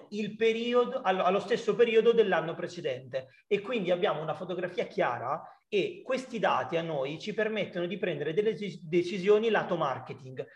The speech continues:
Quindi è arrivato il momento di spingere sugli abituali, è arrivato il momento di spingere sui, su, sulle agenzie, su Facebook, sul passaparola. Lo, li prendiamo seguendo dei dati, cioè non ce li inventiamo,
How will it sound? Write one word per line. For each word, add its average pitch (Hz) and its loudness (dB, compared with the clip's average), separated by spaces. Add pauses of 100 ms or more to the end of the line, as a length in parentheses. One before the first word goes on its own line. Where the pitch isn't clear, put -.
(140)
Quindi 185 0
è 185 6
arrivato 208 6
il 208 0
momento 202 -2
di 196 -4 (140)
spingere 214 0
sugli 185 -4
abituali, 170 2
è 160 -6
arrivato 190 0
il 185 -4
momento 190 -4
di 160 -8
spingere 185 -4
sui, 185 -6
su, 180 -8
sulle 190 -2
agenzie, 175 0
su 156 -8
Facebook, 175 -2 (220)
sul 180 -6
passaparola. 185 2
Lo, 220 6
li 214 -2
prendiamo 226 2
seguendo 175 0
dei 165 0
dati, 135 0
cioè 170 -2
non 175 -4
ce 180 -6
li 180 -4
inventiamo, 131 -6